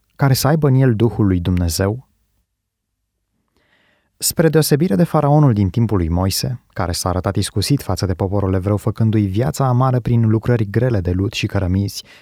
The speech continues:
prin genocidul pus la cale cu moașele, care nu ascultă de satrap și sunt binecuvântate,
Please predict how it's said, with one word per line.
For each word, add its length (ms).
prin 260
genocidul 540
pus 220
la 120
cale 200
cu 120
moașele, 480
care 240
nu 220
ascultă 420
de 80
satrap 420
și 140
sunt 240
binecuvântate, 840